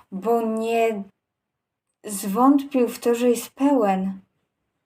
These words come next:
I dlatego musiał doświadczyć niedostatku, żeby wrócić do domu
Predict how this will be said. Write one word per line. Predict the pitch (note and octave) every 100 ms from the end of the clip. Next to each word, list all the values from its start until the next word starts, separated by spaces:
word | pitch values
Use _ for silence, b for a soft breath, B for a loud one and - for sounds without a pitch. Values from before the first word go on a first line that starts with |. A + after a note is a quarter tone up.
| _ _ -
I | A3+
dlatego | A3+ A3+ C#4 C#4 D4
musiał | A#3+ G#3 A3+ G#3+ - _ _ _ _ -
doświadczyć | G#3 G#3 - B3 B3 - A3+
niedostatku, | A3 A3 G#3+ G3+ - G#3 G3 - C4 C#4 C4+ B B -
żeby | A3 A3 G3+ A3
wrócić | G#3 G#3+ A3+ E4 F4+ - A#3+ A#3+
do | A#3 G#3+
domu | G3 A#3 B3